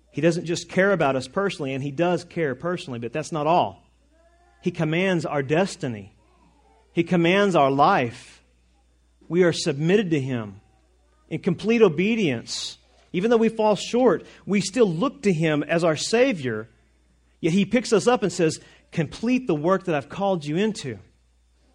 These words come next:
We continue to follow him. You know, the Gospel of Mark is all about following Jesus. Men are confronted with Jesus. Jesus comes to them, and they immediately drop everything and follow him.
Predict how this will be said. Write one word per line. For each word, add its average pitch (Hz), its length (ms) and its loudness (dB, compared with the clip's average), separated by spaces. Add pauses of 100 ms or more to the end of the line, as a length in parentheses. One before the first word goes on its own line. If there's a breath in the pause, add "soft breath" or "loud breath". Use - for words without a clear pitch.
(380)
We 143 100 -6
continue 233 520 0
to 160 80 2
follow 135 320 0
him. 120 260 -6 (460 soft breath)
You 175 80 -2
know, 175 60 6
the 160 280 -8
Gospel 185 380 2
of 165 100 2
Mark 185 340 2
is 143 140 -4
all 208 240 2
about 180 320 0
following 196 640 4
Jesus. 156 560 -2 (280 soft breath)
Men 180 220 4
are 214 80 4
confronted 202 540 0
with 196 120 0
Jesus. 196 380 0
Jesus 180 300 -4
comes 214 300 -2
to 208 80 -6
them, 220 240 -2 (200 loud breath)
and 156 160 -2
they 185 160 6
immediately 170 800 4
drop 196 280 6
everything 208 460 0
and 180 100 -2
follow 220 360 0
him. 113 360 -6